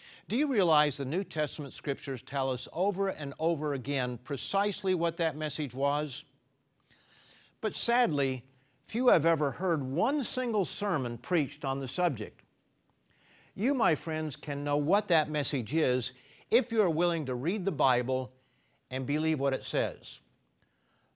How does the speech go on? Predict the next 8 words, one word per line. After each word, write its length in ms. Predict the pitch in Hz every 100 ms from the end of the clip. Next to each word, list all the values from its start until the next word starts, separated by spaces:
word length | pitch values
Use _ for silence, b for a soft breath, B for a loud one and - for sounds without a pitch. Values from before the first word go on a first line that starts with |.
| _ _ _
For 200 | 233 233
example, 520 | 156 202 202 175 139
Mark 400 | 139 190 208 214
tells 340 | - 147 131 143
us 180 | 135
what 160 | 143 160
it 100 | 170
was 540 | 143 127 117 135 -